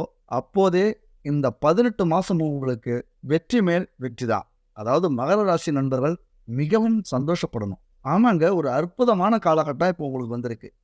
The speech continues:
இது வரைக்கும் எவ்வளவு கஷ்டப்பட்டிருப்பீங்க, எத்தனை நஷ்டப்பட்டிருப்பீங்க, எவ்வளவு கடன் பிரச்சனை, யாருக்கெல்லாம் பயந்து ஒதுங்கி ஒதுங்கி போயிருப்பீங்க, மனசுல ஒரு தயக்கம், மன அழுத்தம், ஒரு தாழ்வு மனப்பான்மை, எவ்வளவு பிரச்சனைகளை நீங்க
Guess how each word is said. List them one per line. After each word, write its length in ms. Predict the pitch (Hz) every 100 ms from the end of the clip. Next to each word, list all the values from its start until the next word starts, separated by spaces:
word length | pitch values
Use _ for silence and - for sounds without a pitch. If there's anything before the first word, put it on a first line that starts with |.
| _ -
இது 200 | 156 185
வரைக்கும் 340 | 202 220 214 160
எவ்வளவு 340 | 139 175 170 143 -
கஷ்டப்பட்டிருப்பீங்க, 680 | 147 233 190 147 131 127 123 151 - _ 127
எத்தனை 320 | 123 - 151 139
நஷ்டப்பட்டிருப்பீங்க, 680 | 151 226 190 156 143 131 123 135 _ 117 117
எவ்வளவு 340 | 143 135 120 -
கடன் 260 | 170 233 170
பிரச்சனை, 360 | 143 139 131 - _ _ -
யாருக்கெல்லாம் 760 | 139 202 240 226 214 226 208
பயந்து 300 | 175 175 156 170 - _ -
ஒதுங்கி 240 | 165 226 226
ஒதுங்கி 240 | 208 202
போயிருப்பீங்க, 420 | 175 151 139 127 123 135 - -
மனசுல 400 | 156 247 247 196
ஒரு 180 | 165 147 - _
தயக்கம், 460 | 147 202 233 156 139 - - 160
மன 180 | 233 254
அழுத்தம், 400 | 185 - 143 143 -
ஒரு 100 | 147 -
தாழ்வு 280 | 160 220 220
மனப்பான்மை, 460 | 160 156 147 131 127 - _ 143
எவ்வளவு 320 | 180 269 269 233 175
பிரச்சனைகளை 480 | 180 247 233 196 170
நீங்க 180 | 151